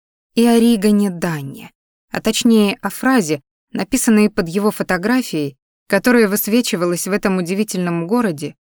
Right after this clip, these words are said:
чуть ли не из-за каждого угла. «Президент позаботится о вашем безопасном будущем. Прошлое опасно, будущее безопасно».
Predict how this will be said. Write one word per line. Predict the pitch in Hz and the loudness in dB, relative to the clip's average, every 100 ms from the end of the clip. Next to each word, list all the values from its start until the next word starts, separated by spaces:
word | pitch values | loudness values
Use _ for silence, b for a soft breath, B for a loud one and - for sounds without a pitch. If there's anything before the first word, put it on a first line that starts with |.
| _ | _
чуть | - 254 | -6 -4
ли | 220 226 | 0 2
не | 226 226 | 4 4
из-за | 220 190 208 | 2 -2 -6
каждого | - 220 202 190 | -6 -4 -4 -6
угла. | 196 175 170 139 - _ _ _ _ _ _ | -6 -6 -8 -8 -12 _ _ _ _ _ _
«Президент | 180 185 175 185 202 196 - | -4 -2 -2 0 0 -2 -4
позаботится | 180 175 180 247 226 - 170 | -2 0 0 0 -2 -6 -4
о | 156 | -4
вашем | 160 156 160 | -4 -4 -6
безопасном | 147 147 160 160 - 170 160 | -4 -4 -6 -6 -6 -6 -6
будущем. | 147 139 151 - - - _ _ _ | -6 -8 -8 -12 -12 -18 _ _ _
Прошлое | - 196 196 - 180 165 - | -2 0 0 0 -4 -4 -8
опасно, | 190 - 175 151 - - _ _ _ _ | -12 -8 -8 -6 -8 -12 _ _ _ _
будущее | 180 190 214 160 - 160 147 _ _ | -6 -2 -2 -4 -6 -10 -14 _ _
безопасно». | 202 185 220 156 143 - - | -6 -4 -6 -8 -10 -12 -16